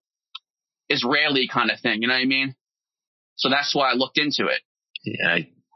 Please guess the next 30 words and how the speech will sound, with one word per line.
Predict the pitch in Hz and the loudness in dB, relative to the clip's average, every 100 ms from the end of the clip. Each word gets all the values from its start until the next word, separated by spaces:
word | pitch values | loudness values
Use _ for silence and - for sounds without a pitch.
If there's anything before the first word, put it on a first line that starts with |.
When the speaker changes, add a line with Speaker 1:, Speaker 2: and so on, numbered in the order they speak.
| _ _ - | _ _ -4
Speaker 2:
guess. | - 85 82 - - _ _ _ _ _ _ _ - | 0 0 -2 -8 -16 _ _ _ _ _ _ _ -2
I | |
mean, | 107 117 107 | 0 0 2
Speaker 1:
Well, | 135 131 | 2 2
Speaker 2:
I | 90 | 2
don't | 95 - - - _ _ | 0 -2 -10 -20 _ _
Speaker 1:
why | 139 143 | 0 2
did | 165 165 | 2 0
the, | 151 139 117 _ _ _ _ _ _ _ _ | 0 -2 -4 _ _ _ _ _ _ _ _
oh | 127 113 | -4 -2
shit, | - - | -4 -4
my | 107 | -8
battery's | 110 104 104 | -4 -4 -4
running | 107 107 | -8 -8
low. | 107 107 - | -8 -6 0
Um, | 147 165 160 151 - _ _ _ | 2 2 0 -4 -10 _ _ _
why | 135 151 | 0 2
did | 175 170 | 0 0
the, | 170 160 160 - | 0 2 0 -2
the, | 151 - | -4 0
the | 151 147 | 0 0
one | 147 170 156 | 0 0 0
girl | 147 139 131 | 0 2 0
ha-, | 135 - | -4 -2
have | 135 | -2
an | 127 | 2
accent | 147 175 - 101 - | 0 0 -2 -2 -2
for | 117 | 0
no | 104 | 0
reason? | 101 104 67 | 0 -2 -4